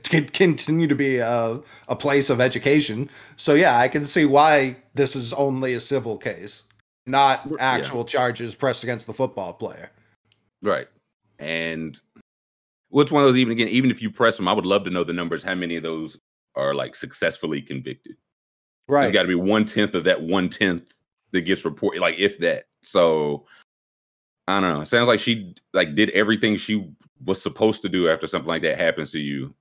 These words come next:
Speaker 2: and this guy will suit up tonight. Things are fine. I like sports. Football is not a disease. I don't know why people keep saying it's a disease, but things are going well. So, uh, it goes without saying, I was in on the punt god. I'm out.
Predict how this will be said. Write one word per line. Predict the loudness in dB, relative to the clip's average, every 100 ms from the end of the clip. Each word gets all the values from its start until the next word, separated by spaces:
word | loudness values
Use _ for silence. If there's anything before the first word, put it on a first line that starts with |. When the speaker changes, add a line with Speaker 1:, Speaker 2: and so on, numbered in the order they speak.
| -10
Speaker 2:
and | -6 -6 -6 -8 -8 -8 -10 _ -20 _ _ _ _ _
this | -12 -4
guy | 0 0
will | -2
suit | -4 -4
up | -4
tonight. | -4 -8 -10 -14 _ _ _ _ _ _ _ _ _ _ _ _ _ _ _
Things | -4 -2 -2
are |
fine. | -2 -2 -2 -4
I | 0
like | 2 2 0
sports. | -8 -6 -6 -6
Football | -8 -4 2 2
is | 2
not | -2 -2 -2
a |
disease. | -2 -4 -2 -4 -4
I | -6
don't | -4
know |
why | -4
people | -4 -6 -8
keep | -8 -8
saying | -4 -2 -2
it's | -6
a |
disease, | -8 -6 -4 -4 -8 -14 _ _ _ _ _ _ _ _ _
but | -2 -2 -2 -12 _ _ _ _ _ _ 0
things | 2 2
are |
going | 0 0 2
well. | 2 0 -2
So, | 0 2 4
uh, | 2
it | 2
goes | 4 4
without | 6 4
saying, | 4 0 2
I | 2
was | 2
in | 2
on | 2
the | 0
punt | -2 -4
god. | 0 0 0
I'm | -2 -4
out. | -2 -8 -14